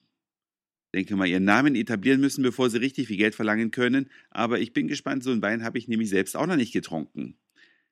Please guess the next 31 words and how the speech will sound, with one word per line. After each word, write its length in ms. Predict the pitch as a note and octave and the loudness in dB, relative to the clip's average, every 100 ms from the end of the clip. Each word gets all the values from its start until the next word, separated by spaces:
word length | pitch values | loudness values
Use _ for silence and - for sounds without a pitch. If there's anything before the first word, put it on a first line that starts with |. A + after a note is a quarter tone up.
| _ _ _ _ | _ _ _ _
Und 160 | - D3+ | 0 2
im 80 | D#3+ | 2
Supermarkt 540 | F3+ A#3 G#3 G#3+ G#3 | 2 2 4 4 2
gibt 220 | G#3+ G3 | -6 -2
es 120 | F#3 E3 | -2 0
dann 140 | D#3+ | 0
noch 160 | D#3 - | 0 2
ein 180 | A2+ A#2 | 4 6
Novum 420 | C#3+ D#3 F#3 F3+ | 6 6 2 2
oder 220 | A#2 A#2 | 0 0
gab 420 | - F#2 B2 - | 0 -2 -2 -4
es, 320 | C3+ E3 - | -4 -4 -4
gekauft 460 | - A#2 B2+ A#2 - | -6 -4 -2 -4 -4
hab 160 | D3+ D3+ | -6 -4
ich's 160 | D3 | 0
nämlich 280 | G#2 F#2 F#2+ | 2 2 2
schon, 200 | A#2+ B2 | 0 -2
wo 80 | G#2 | -2
hab 120 | A2 | -2
ich's 120 | B2 | -2
denn 100 | G#2+ | 0
jetzt 140 | G2 A#2 | 0 0
hingestellt? 560 | D3+ B2 - G#2 B2+ - - - - | -4 -4 -2 -2 -2 -10 -20 -14 -8
Das 200 | G#2 G#2 | -6 -2
wollte 200 | A2+ A#2+ | -2 -2
ich 120 | G#2+ | -2
jetzt 200 | G2 - | -2 0
mit 140 | G2+ | -2
euch 160 | D#2+ G#2+ | -2 -4
zusammen 400 | - G#2 F#2+ G2 | -4 0 0 2
ausprobieren. 760 | G2 B2 - G#2+ F2 A#2 C3+ | 0 -2 -2 -2 2 2 2